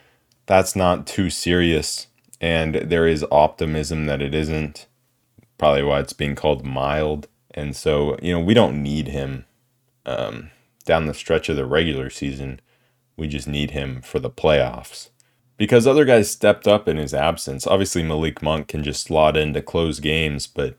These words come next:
Kessler Edwards stepped up huge in this game. In his revenge game against the Nets, he was big, played twenty-four minutes, and I would like to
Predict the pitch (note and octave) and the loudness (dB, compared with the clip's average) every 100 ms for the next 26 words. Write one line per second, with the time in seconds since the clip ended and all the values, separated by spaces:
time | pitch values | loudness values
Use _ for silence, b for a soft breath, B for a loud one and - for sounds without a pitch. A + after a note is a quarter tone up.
0 | b b b - G2+ - E2+ A1 E2 F2 | b b b 2 2 4 2 4 2 2
1 | D2+ D2 - - D#2 - D2 C2+ - F2 | -2 -2 -6 0 0 2 -2 -2 0 0
2 | E2 D#2 C#2 C2+ - D2 C#2+ D2 C#2+ F#2 | 0 -4 -4 -6 -4 -4 -2 -4 -2 -2
3 | F2+ F2 E2+ F2 F#2 F2+ F2+ F2 F2 E2+ | 0 0 0 2 2 0 2 2 2 0
4 | E2 b b F#2 F2+ E2+ E2 - D#2 D#2+ | -4 b b -4 0 0 -2 -4 -4 -2
5 | D2+ - C3 C3 D2+ C#2+ F2+ F2+ C#2 - | -4 -4 2 2 0 0 2 2 0 -4
6 | E2 D2 - E2+ E2+ D#2 - E2 D2 D2+ | -4 -4 -6 -4 -4 -6 -4 -4 -2 -4
7 | D#2 C#2 - b b b _ E2 D#2+ D#2+ | -4 -6 -10 b b b _ -4 -2 -2
8 | D2+ C#2+ b b b b b _ - D2+ | -4 -8 b b b b b _ -2 4
9 | G2+ B2 G#2 G2 F#2+ F#2 - - F#2+ F2 | 6 6 6 6 6 2 -4 -4 0 2
10 | E2 D#2+ D#2 - | 2 2 0 -4